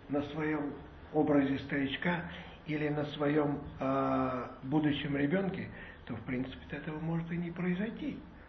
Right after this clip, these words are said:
Я могу умереть, а ребенок может вообще никогда не родиться. Но, концентрируясь на своем будущем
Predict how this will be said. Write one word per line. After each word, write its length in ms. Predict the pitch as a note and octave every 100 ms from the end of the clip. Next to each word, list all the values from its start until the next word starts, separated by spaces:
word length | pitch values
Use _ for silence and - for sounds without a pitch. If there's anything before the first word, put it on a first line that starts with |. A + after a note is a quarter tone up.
| - -
Я 100 | B2+
могу 260 | C3 C3
умереть, 500 | B2+ A#2+ B2 D3+ F3+
а 40 | C#3
ребенок 420 | C3 C#3 D#3 E3
может 220 | F3 F3 -
вообще 260 | - C#4+
никогда 320 | C4 F#3 C3
не 140 | A#2 A#2
родиться. 480 | A#2 A2+ F#2 - - - - - - - - - - - - - - -
Но, 680 | C#3+ D#3 E3 C#3 - - - - - - - - -
концентрируясь 960 | D3+ C#3 D#3+ D#3 F3 F#3+ F3 D#3+ D#3
на 120 | D#3 C#3+
своем 320 | D#3+ E3 D3+
будущем 640 | D#3 C#3 C3 - C3+